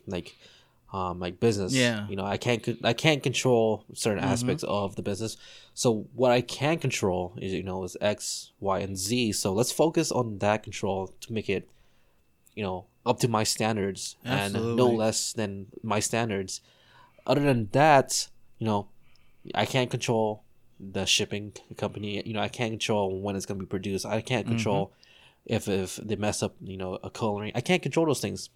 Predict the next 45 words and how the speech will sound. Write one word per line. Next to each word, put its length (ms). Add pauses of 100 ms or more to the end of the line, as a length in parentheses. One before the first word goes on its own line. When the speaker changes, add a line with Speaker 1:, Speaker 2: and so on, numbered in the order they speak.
(140)
Speaker 1:
What 240
I 80
can 140
control 480 (420)
is 440 (420)
X, 200
Y, 120
and 120
Z. 220 (260)
Speaker 2:
True. 320
Speaker 1:
And 100
I 40
just 140
focus 320
and, 360 (160)
and 200
try 180
to 80
perfect 360
that 140
to, 260 (340)
you 80
know, 80
my 120
best 240
ability. 400 (720)
And 120
even 260
then, 240
like, 160
this, 180 (720)
honestly, 380
I 60
call 180
it 40
a 40
business, 640
but 140
it's 140
more 120
so 160
like 180
a 60
hobby. 560 (320)
Speaker 2:
Yeah. 280